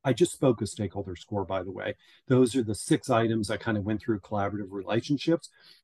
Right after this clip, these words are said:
That's gonna give us the qualitative. What is it that our stakeholders, how are they rating us on all these different areas in our business? When we can take that information and put it together, the purpose from it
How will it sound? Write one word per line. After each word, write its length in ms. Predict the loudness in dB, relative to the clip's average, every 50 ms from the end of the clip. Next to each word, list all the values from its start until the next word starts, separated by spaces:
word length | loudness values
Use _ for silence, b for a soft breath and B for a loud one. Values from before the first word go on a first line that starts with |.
| _ _
That's 260 | 2 2 2 2 2
gonna 200 | 0 2 4 4
give 220 | 4 6 4 4 4
us 140 | 0 -4 -4
the 140 | -6 -6
qualitative. 960 | -6 -6 -6 -2 2 4 4 4 4 2 2 0 -2 -4 -2 -2 -2 -4 -8 -10
What 300 | -6 0 2 2 2 2 0 2
is 240 | 6 6 6 6 6
it 200 | 2 -2 -6 -8 _ _ _ _ _ 2
that 160 | 4 4 6
our 120 | 6 4
stakeholders, 960 | 2 0 0 2 4 4 4 4 2 0 2 4 4 4 2 0 -2 -4 -8
how 220 | -4 0 4 6 6
are 80 | 6 6
they 300 | 4 4 2 4 4 4
rating 520 | 2 2 2 2 2 2 2 0 -2 -2
us 180 | -4 -8 -10 -6
on 440 | -4 -2 0 0 0 -2 -4 -6 -8 _ _ _ _ _ _
all 200 | 6 8 8 8
these 220 | 8 6 2 2 4
different 320 | 4 4 4 6 4 4
areas 420 | 4 4 2 2 2 0 0 -2 -4
in 80 | -8
our 120 | -8 -8 -8
business? 640 | -6 -2 0 0 0 0 -4 -10 -14 -16 -18 -18 -20 _ _ _ _ _ _ -8
When 400 | -4 2 6 6 6 6 6 4
we 100 | 0 -2
can 180 | 0 -2 -2
take 280 | 0 2 2 2 2 4
that 180 | 2 2 4 2
information 580 | 2 0 0 0 -2 0 0 -2 -4 -4 -2
and 140 | -2 -2 -2
put 180 | -2 0 2 2
it 140 | 2 2
together, 540 | 0 -6 -6 -4 -4 -4 -2 -2 -2 -4 -4 -6 _ _ _ _ _ _
the 80 | -6 -6
purpose 480 | -6 -2 0 0 0 0 -2 -2 -4
from 300 | -4 -2 0 2 2 2
it 160 | 2 0 -4